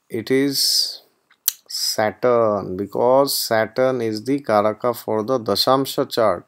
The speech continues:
Saturn shows the labor that we need to put for getting success in any field, all right?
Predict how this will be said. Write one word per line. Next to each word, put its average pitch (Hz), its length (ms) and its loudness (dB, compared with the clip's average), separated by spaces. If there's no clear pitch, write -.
Saturn 117 520 -4
shows 113 340 -6
the 113 100 -2
labor 131 500 2
that 110 380 -4
we 123 80 -2
need 120 240 -4
to 127 100 -4
put 151 380 -2
for 110 540 -2
getting 123 360 -4
success - 580 0
in 127 100 0
any 110 240 -2
field, - 440 -8
all 78 180 -8
right? 139 260 -4